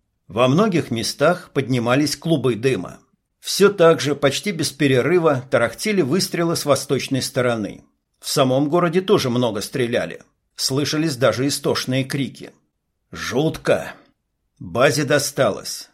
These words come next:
Дальний склад был разрушен, крыша сложилась внутрь. Технике, похоже, конец.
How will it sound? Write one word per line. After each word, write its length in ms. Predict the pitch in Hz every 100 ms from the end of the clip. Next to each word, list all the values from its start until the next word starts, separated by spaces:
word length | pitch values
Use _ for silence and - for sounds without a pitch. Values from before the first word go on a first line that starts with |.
| -
Дальний 480 | 92 127 160 156
склад 360 | 147 - 139 147
был 160 | 135 147
разрушен, 680 | 143 127 143 131 - 67 - _
крыша 320 | - 123 -
сложилась 580 | 123 143 135 127 131 135
внутрь. 480 | 131 147 127 - - _ _ _ -
Технике, 720 | 143 135 131 151 147 170 170
похоже, 520 | 175 165 165 131 127
конец. 640 | 131 139 139 107 - -